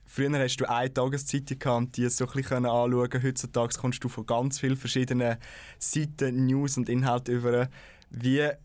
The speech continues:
schätzt du das aus? Ein bisschen, kann so eine Informationsflut auch ein bisschen überfordernd sein, vor allem eben, wenn's vielleicht noch Fake News dazukommen oder unwahre News und allgemein so viele Sachen auf einen einprallen. Ist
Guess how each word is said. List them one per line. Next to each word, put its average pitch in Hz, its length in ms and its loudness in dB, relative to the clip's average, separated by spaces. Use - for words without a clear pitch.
schätzt 139 460 -2
du 135 40 0
das 131 220 0
aus? 127 240 2
Ein 127 180 -2
bisschen, 139 300 0
kann 131 300 0
so - 120 0
eine 131 120 2
Informationsflut 127 1160 0
auch 120 60 2
ein 117 80 0
bisschen 123 320 -2
überfordernd 131 840 0
sein, 123 200 0
vor 120 140 2
allem 127 200 2
eben, 127 240 0
wenn's 123 400 0
vielleicht 135 320 0
noch 131 100 0
Fake 139 460 0
News 143 240 2
dazukommen 131 840 2
oder 127 340 2
unwahre 127 540 4
News 127 320 2
und 123 100 2
allgemein 123 520 2
so 139 100 -2
viele 131 200 -2
Sachen 123 340 0
auf 131 100 -4
einen 113 180 0
einprallen. 104 720 0
Ist - 180 -10